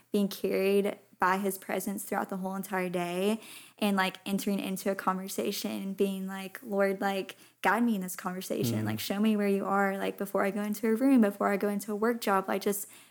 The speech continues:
Speaker 1: setting my eyes on Jesus, like,
Speaker 2: Yeah.
Speaker 1: has really shifted things and, like, has shifted my heart posture. Of course, like, I miss the mark. I get it wrong. I make mistakes still.
Speaker 2: Same.
Speaker 1: Oh, yeah.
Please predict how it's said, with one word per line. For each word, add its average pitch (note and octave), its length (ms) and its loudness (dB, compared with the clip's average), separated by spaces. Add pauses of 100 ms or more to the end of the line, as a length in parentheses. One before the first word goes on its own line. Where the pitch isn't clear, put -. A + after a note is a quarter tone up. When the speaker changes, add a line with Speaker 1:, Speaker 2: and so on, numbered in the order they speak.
Speaker 1:
setting A3+ 320 4
my G3+ 180 2
eyes F#3+ 260 4
on F#3 140 0
Jesus, G3 580 -2
like, - 380 0
Speaker 2:
Yeah. A2+ 220 2
Speaker 1:
has G#2+ 220 2
really G3+ 300 6
shifted G3 540 -2
things F#3 500 -6
and, G3 140 -6
like, G3+ 340 -6
has G3+ 260 0
shifted A3+ 280 0
my F#3+ 100 2
heart G#3 300 2
posture. F#3+ 400 -2
Of G3 100 -2
course, G3+ 320 6
like, G3 160 4
I F#3+ 60 2
miss G#3 200 0
the F#3+ 80 -4
mark. F3 380 0
I F#3 80 4
get G3 160 2
it F#3+ 100 4
wrong. F3+ 440 2 (440)
I C#4 60 4
make C#4+ 180 8
mistakes G#3 580 4
still. - 260 6
Speaker 2:
Same. D3 400 8 (1040)
Speaker 1:
Oh, D#4+ 80 6
yeah. A3 340 6